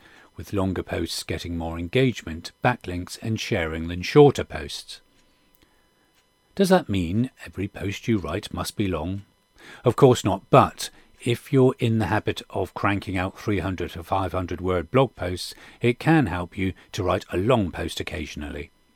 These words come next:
It might turn into one of those so-called power posts that generate traffic on social media and Google.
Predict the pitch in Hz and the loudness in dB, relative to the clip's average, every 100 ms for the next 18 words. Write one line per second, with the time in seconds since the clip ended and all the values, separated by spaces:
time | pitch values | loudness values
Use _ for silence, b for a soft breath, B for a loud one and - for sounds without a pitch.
0 | _ b b b b b - 117 160 208 | _ b b b b b -4 2 4 4
1 | - 110 101 98 101 98 104 92 98 95 | 2 -2 0 -2 -2 -2 -2 -2 -2 -2
2 | - 110 101 - 101 - - 120 110 - | -4 -2 -4 -4 -6 -6 -6 -2 -2 -4
3 | 82 76 - - - - 95 92 95 - | -8 -8 -10 -12 -8 -4 -2 -2 -4 -6
4 | - - - 98 101 90 B B 85 82 | -14 -10 -6 -6 -6 -10 B B -10 -6
5 | - 95 - 85 92 92 82 73 78 80 | -4 -2 -4 -4 -4 -4 -6 -8 -8 -4
6 | 87 80 73 | -4 -4 -10